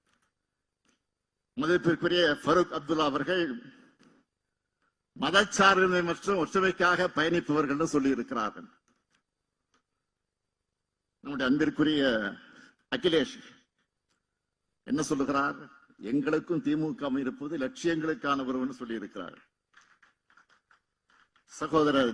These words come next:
தே-, தேஜஸ்வி அவர்கள் பீகார் மாநிலத்தினுடைய முதலமைச்சராக விரைவில் வர இருக்கக்கூடிய, எதிர்பார்த்து கொண்டிருக்கக்கூடிய தேஜஸ்வி அவர்கள்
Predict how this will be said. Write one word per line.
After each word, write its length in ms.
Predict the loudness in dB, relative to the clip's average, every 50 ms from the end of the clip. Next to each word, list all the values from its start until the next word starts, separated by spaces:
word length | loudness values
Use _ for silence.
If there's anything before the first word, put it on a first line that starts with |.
| -4 -4 0
தே-, 260 | 2 2 2 0 -4 -14 -20 -20 -20 _ _
தேஜஸ்வி 460 | 2 2 4 4 4 2 2 -2 -2 -2
அவர்கள் 340 | -2 -2 -2 -2 -2 -2 -2 -4 -6 -8 -10 -14 -18 -20 -20 -20 _ _ _ _ _ _ _ _ _ _ _ _ _ _ _ _
பீகார் 360 | 0 2 4 4 4 2 2 0
மாநிலத்தினுடைய 720 | 0 0 -2 -4 -4 -4 -2 0 2 2 2 2 0 0 -2 -4 -6 -10 -16 _ -20 _ _ _ _ _ _ _ _ _ _ _ _ _ _ _ _ _ _ _ _ _ _ _ _ _ _ _ _ _ _ _ _ _ -2
முதலமைச்சராக 680 | 0 2 2 2 2 0 0 0 -2 0 0 -2 -2 -2
விரைவில் 300 | -4 -2 -2 -4 -4 -4
வர 80 | -4 -6 -6 -6
இருக்கக்கூடிய, 520 | -6 -6 -6 -6 -6 -6 -4 -4 -2 -2 -2 -2 -4 -6 -12 -10 -6
எதிர்பார்த்து 400 | -4 -2 0 0 0 -2 -2 -4 -6
கொண்டிருக்கக்கூடிய 640 | -4 -4 -4 -4 -4 -8 -8 -12 -10 -8 -6 -6 -6 -6 -6 -10 -12 -18 -20 -20 -20 -20 -20 -20 -20 -20 -18 -20 -18 -2 4
தேஜஸ்வி 400 | 4 6 6 6 4 2 0 -2
அவர்கள் 300 | -2 -2 -6 -6 -8 -10